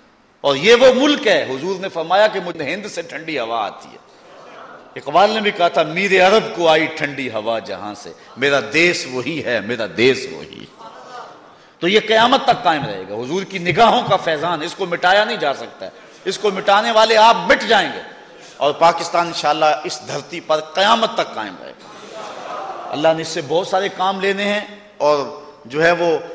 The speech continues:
غزوہ ہند بھی یہاں ہونا ہے۔ انڈیا کو انشاءاللہ وہ وقت آنا ہے کہ یہاں کے مجاہدوں نے اٹھ کر کے، یہاں کی فوج نے اٹھ کے، یہاں کی ملٹری نے لوگوں کی اعانت کے ساتھ اٹھ کے جا کے انڈیا کو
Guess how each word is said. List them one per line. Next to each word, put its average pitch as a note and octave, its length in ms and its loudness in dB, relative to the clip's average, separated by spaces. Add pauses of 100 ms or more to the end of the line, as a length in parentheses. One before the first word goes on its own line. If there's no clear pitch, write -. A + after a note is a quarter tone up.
غزوہ D#3 380 -2
ہند F3 260 0
بھی F3 240 -8
یہاں D#3+ 200 -2
ہونا A2 380 -6
ہے۔ D#2 40 -14 (600)
انڈیا F#3 340 2
کو F#3 100 -2
انشاءاللہ F#3+ 400 0
وہ G3+ 140 0
وقت A#3+ 260 0
آنا G3+ 200 0
ہے G3 60 0
کہ D#3 200 -6 (280)
یہاں A#3 380 2
کے C#4+ 80 -2
مجاہدوں F#3+ 460 0
نے F3 100 -6
اٹھ E3+ 160 -8
کر D3 120 -2
کے، D3+ 140 -8
یہاں D3 300 -2
کی D3+ 140 -10
فوج D3 240 -4
نے C#3+ 100 -8
اٹھ A#2 140 -10
کے، C3+ 160 -10 (200)
یہاں E3 300 2
کی F#3+ 80 -4
ملٹری D#3+ 400 -8
نے D#3+ 80 -8
لوگوں D3 260 -2
کی D3 200 -12 (200)
اعانت A3 420 0
کے E3 60 -10
ساتھ C#3+ 260 -4
اٹھ B2+ 140 -12
کے C3 80 -8
جا A#2 180 -2
کے E3+ 180 -10 (180)
انڈیا F3+ 300 2
کو - 120 -2